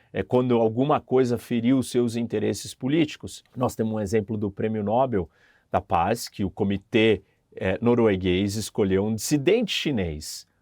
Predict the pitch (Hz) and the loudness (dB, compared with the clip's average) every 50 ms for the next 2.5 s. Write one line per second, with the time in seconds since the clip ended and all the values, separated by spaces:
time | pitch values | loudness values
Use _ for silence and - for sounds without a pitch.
0 | _ _ _ 117 104 92 - 117 143 175 202 202 175 120 92 85 - _ _ _ | _ _ _ -2 -2 0 0 -2 0 2 2 2 2 2 -2 -4 -10 _ _ _
1 | _ _ _ _ _ - 202 151 131 131 135 123 - - 151 151 147 127 135 131 | _ _ _ _ _ 2 2 4 4 4 2 0 -2 -6 -4 -4 -2 -2 -2 -2
2 | - 143 139 131 127 123 131 143 143 - | 0 -2 0 2 4 4 4 4 2 0